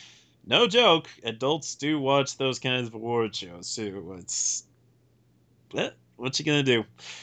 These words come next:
But that took the wind out of the sails of the, uh, Encore block, that's for sure. <laughs> So that night, uh, <laughs> point one nine for, uh, D B Z Kai and point one four for One Piece.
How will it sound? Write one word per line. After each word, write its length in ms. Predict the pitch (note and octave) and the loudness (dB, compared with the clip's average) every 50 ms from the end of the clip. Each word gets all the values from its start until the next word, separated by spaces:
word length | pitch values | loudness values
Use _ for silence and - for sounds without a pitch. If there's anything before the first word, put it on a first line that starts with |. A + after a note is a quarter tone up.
| - - - _ _ | -20 -20 -20 _ _
But 280 | C3+ C#3 C#3 C3 A2+ - | 6 6 6 6 4 4
that 260 | E3+ A3+ A#3 - - | 2 2 2 0 0
took 240 | - A3+ G#3 - - | 2 2 2 2 -2
the 80 | F3+ | -4
wind 320 | E3 F3+ G#3 G#3 G3+ F#3+ F#3+ | -4 -2 -2 -4 0 2 4
out 180 | F#3+ F#3 F3 E3+ | 4 6 4 4
of 40 | |
the 80 | E3 D#3 | 0 -4
sails 420 | - - F#3 F#3 F#3 E3 D#3 C#3 | -2 2 4 6 6 6 4 4
of 200 | D#3 D3 C3+ B2+ C3 | 2 0 0 -2 -2
the, 180 | C3+ C3 B2 | -2 0 0
uh, 60 | A2+ A2+ A2 | 2 2 0
Encore 680 | - - B2+ D3 F3+ F#3 D#3 C3+ - - B2 A#2 A#2 | 2 4 4 4 4 4 2 -2 -4 -2 0 0 0
block, 340 | G#2+ A2 A#2 A#2 A#2 A#2 A2+ | 0 0 2 2 2 2 2
that's 240 | - A#2+ C3+ C3 - | 0 0 0 0 0
for 140 | - G#2+ G2+ | -4 -6 -8
sure. 420 | - - G2 G2+ G#2 G#2+ A2 G2 - | -6 -6 -6 -4 -4 -4 -4 -6 -8
<laughs> 40 | - - - - - - _ _ - _ - - _ _ _ _ - _ _ _ - - - - - - - - _ _ _ | -12 -18 -18 -20 -20 -20 _ _ -20 _ -20 -20 _ _ _ _ -20 _ _ _ -20 -20 -20 -20 -20 -20 -20 -20 _ _ _
So 380 | - - A2+ A2+ A2 A2 G#2+ G2+ | -4 0 2 2 2 2 2 2
that 340 | G2 A#2 B2 C3 B2 - A2+ | 2 4 4 4 4 2 0
night, 340 | A#2+ A#2 A#2 A2+ G#2+ - - _ _ _ _ - | 0 0 2 0 -2 -4 -8 _ _ _ _ -18
uh, 960 | - G#2 G2 F#2+ G2 F#2+ F#2+ G2 F#2+ G2 G2 F#2+ F#2+ F#2 F#2 F#2 F2+ F2 - - - - - - | -12 -10 -10 -8 -8 -10 -10 -8 -8 -8 -8 -8 -8 -8 -8 -6 -4 -2 -2 0 -2 -2 0 2
<laughs> 580 | E3 D3+ B2+ - - - - - _ _ _ _ | 4 4 4 2 -4 -16 -20 -20 _ _ _ _
point 440 | - D#3 D3+ C#3+ C#3 C3 A#2 - - | 2 6 8 8 8 6 4 0 -4
one 380 | F#2 G2+ A#2 C#3 D3 C3+ C3 B2 | -6 0 4 6 6 6 6 4
nine 360 | B2+ B2+ C3 C3 C3 B2+ B2+ | 4 4 6 6 6 4 2
for, 340 | A#2 - C3 B2+ A#2+ A#2 A#2 | 0 -2 -2 0 2 2 2
uh, 220 | A2+ A2+ A2+ A2+ G#2+ G#2 G#2+ A2 A#2 - | 2 2 0 0 -2 -4 -10 -16 -14 -6
D 160 | - C3 B2+ | -4 -4 -2
B 120 | A#2 A#2+ | -2 -4
Z 280 | A2 G#2+ A#2 A#2 A2 G#2+ | -6 -4 -2 -2 -2 -2
Kai 420 | G#2+ - B2 A#2+ A#2+ A#2 A#2 A2+ A2 | 0 2 4 4 6 6 4 4 2
and 200 | G#2 G#2+ G#2 G2 | 2 0 -2 -4
point 260 | - A#2+ A#2 A2+ G#2+ G2+ | -4 -4 -4 -4 -4 -4
one 220 | A2 A#2 A2+ G#2+ | -2 -2 -2 -2
four 340 | G#2 - B2 A#2+ A#2 G#2+ G2+ | -4 -2 2 2 4 4 2
for 120 | - A2+ G2+ | 0 -2 -4
One 260 | G2 G#2+ A2 G#2+ G#2 | -2 0 0 -2 -2
Piece. 480 | G#2+ - G#2 G2+ G2+ G#2 - - - | -4 -4 -2 -2 -2 -2 -2 -4 -4